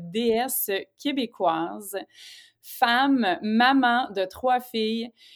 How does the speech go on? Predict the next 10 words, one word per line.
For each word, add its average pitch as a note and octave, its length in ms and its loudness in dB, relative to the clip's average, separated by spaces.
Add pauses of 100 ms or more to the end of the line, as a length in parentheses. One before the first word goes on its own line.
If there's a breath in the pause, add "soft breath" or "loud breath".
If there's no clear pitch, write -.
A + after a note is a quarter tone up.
(140 loud breath)
quelqu'un A#3 420 0
qui C4 140 -4
est G3+ 40 -4
dédié A3 680 -4
à F3+ 160 4
l'entrepreneuriat A3 1120 0
au G3+ 140 -6
féminin G#3+ 800 -2
et G#3+ 160 -8
clairement A#3 960 -2